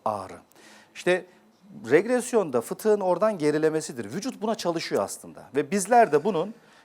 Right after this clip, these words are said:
yani şöyle düşünün, parmağınız kanadı,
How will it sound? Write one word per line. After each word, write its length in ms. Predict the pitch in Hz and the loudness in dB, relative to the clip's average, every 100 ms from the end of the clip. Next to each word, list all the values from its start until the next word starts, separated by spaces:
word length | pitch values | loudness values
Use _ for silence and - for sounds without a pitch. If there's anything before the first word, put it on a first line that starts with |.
| - | 0
yani 180 | 156 | 0
şöyle 300 | 165 214 208 | 2 2 2
düşünün, 420 | 131 - 139 220 220 _ _ _ - | 0 -6 -4 -6 -8 _ _ _ 6
parmağınız 600 | 196 214 180 175 220 - | 8 8 8 6 2 0
kanadı, 500 | - 180 196 175 - | 4 8 8 8 4